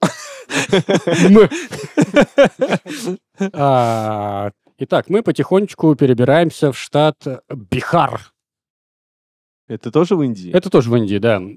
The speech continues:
Speaker 2: Как вы думаете, сколько может стоить тонна, э, чермета в Индии?
Speaker 1: Это фамилия?
Speaker 2: Нет, чермет — это чёрный металл, короче.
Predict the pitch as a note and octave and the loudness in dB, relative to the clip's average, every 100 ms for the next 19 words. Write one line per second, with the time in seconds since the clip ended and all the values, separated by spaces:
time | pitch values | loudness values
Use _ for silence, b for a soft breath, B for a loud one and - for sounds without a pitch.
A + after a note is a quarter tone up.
0 | E3 F3+ F3+ D3 C#3+ C3+ A2+ A2+ G2+ - | -4 -2 0 2 2 2 2 0 0 -2
1 | - E3 - B2+ B2+ A#2 - D3+ C#3+ - | -2 -2 2 2 2 0 0 2 2 2
2 | D3 D3 C3 A#2+ A2+ B2 _ _ C3 A2+ | 2 4 4 4 0 -6 _ _ -14 -12
3 | G#2 - A2+ A#2 G2+ F#2+ F2+ G#2+ G#2 F#2+ | -6 -4 0 0 0 -4 -8 -8 -10 -8
4 | F2 E2+ - _ _ _ _ _ _ _ | -10 -12 -16 _ _ _ _ _ _ _
5 | _ _ _ _ _ - G#2+ G#2 G2+ A2+ | _ _ _ _ _ -8 -6 -4 -6 -6
6 | A2+ F3+ D3 F#2 - _ - B2+ G2 A#2+ | -6 -4 -6 -6 -10 _ -4 -2 -2 0
7 | C3 F#3 C#3 A#2 A2 - A2+ A2+ A2 F2+ | 2 2 2 2 2 0 0 0 -2 -6
8 | D#2 - D#2+ C#2+ | -8 -12 -16 -18